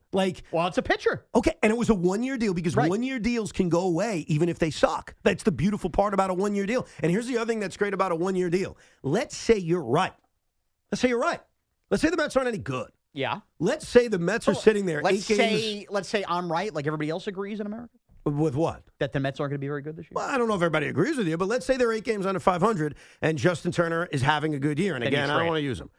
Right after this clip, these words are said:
Speaker 1: Jorge Soler's having a good year. Whomever. You could trade him.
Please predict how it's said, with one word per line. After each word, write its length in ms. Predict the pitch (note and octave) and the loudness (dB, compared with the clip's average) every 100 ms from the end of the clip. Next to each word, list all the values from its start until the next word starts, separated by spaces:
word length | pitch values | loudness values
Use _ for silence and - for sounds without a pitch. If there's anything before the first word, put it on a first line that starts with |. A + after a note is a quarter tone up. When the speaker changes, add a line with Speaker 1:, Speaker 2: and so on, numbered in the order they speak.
| _ _ - | _ _ -2
Speaker 1:
Jorge 300 | G3+ F#3+ G#3 | 2 2 0
Soler's 500 | - G#3 A#3+ G3+ B2 | 0 2 2 0 0
having 240 | C#3+ A#2 | 0 2
a 40 | A#2+ | 0
good 120 | C3+ | -2
year. 100 | D3 | -2
Whomever. 420 | D#3+ G#3 A3+ - - - | 0 2 0 -2 -8 -4
You 100 | C4 | -2
could 140 | - | -2
trade 260 | - C4 G3+ | -2 -2 -2
him. 140 | - | -8